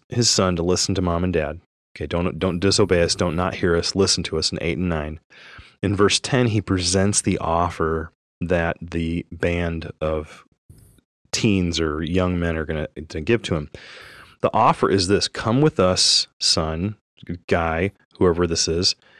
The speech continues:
come with us, and we're gonna, we're gonna set up, uh, an ambush. We're gonna," it's basically highway robbery in the nine hundreds. They're gonna wait on the side of the road when someone's coming by. They're gonna jump out. It says they're gonna lie in wait for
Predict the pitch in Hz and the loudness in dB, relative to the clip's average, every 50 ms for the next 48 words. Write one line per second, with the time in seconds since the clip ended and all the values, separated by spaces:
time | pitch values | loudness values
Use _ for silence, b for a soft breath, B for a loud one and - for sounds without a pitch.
0 | b b b - 139 135 160 175 170 - 98 90 90 92 - - - 92 95 98 | b b b 0 2 4 4 4 4 4 2 2 4 2 0 0 0 0 0 2
1 | 104 107 110 104 101 95 92 90 - - - 98 101 120 117 - - - 110 95 | 4 4 4 4 4 4 2 0 -2 -4 -4 0 2 2 2 2 2 2 2 2
2 | 104 107 107 - - - - - 90 87 87 - - 87 92 92 95 98 95 - | 2 2 0 -4 -10 -8 -6 -4 -2 0 -2 -2 -2 -2 -2 0 0 2 0 0
3 | - - - - - - - _ _ _ - 87 85 87 85 85 - - _ 104 | 0 0 -2 -2 -2 -4 -6 _ _ _ -6 -4 -4 -2 -2 -4 -4 -4 _ -2
4 | 98 - - 113 117 120 - - 110 95 85 85 82 87 98 98 92 87 82 80 | -2 0 2 2 4 4 4 2 2 2 2 2 2 4 4 4 4 4 2 2
5 | 82 80 82 80 85 85 - _ _ _ _ _ 85 85 82 82 82 80 - - | 0 0 -2 -2 -2 -4 -6 _ _ _ _ _ -6 -6 -4 -4 -6 -8 -10 -12
6 | _ - 82 85 82 85 85 87 85 - 87 80 - - - - B B B B | _ -4 -4 -2 0 0 0 0 -2 -2 -4 -4 -6 -6 -6 -6 B B B B
7 | B B B B 95 90 90 85 82 85 87 87 95 101 110 - - 120 113 110 | B B B B 0 0 2 2 2 2 4 4 4 4 4 4 4 4 4 6
8 | 110 107 107 110 113 113 113 113 110 107 101 101 92 - - 90 82 80 - - | 6 6 6 6 6 8 8 8 6 6 6 4 0 0 -2 -2 -4 -4 -6 -10
9 | - - 98 98 101 113 104 92 87 85 85 85 80 85 82 80 76 80 82 87 | -6 -4 -2 0 2 2 2 2 2 2 0 0 0 -2 -4 -4 -6 -8 -6 -4
10 | 90 90 92 98 127 175 170 - 92 85 82 87 - - - B B B B B | -2 2 2 4 2 2 2 2 2 2 4 2 2 0 -2 B B B B B
11 | B B B B B B - - 104 95 98 98 92 95 87 85 82 85 90 101 | B B B B B B 0 2 2 4 4 2 2 2 4 4 4 4 4 4
12 | 113 123 127 110 101 98 101 - - - - - | 4 4 4 4 4 4 2 2 0 -2 -4 -4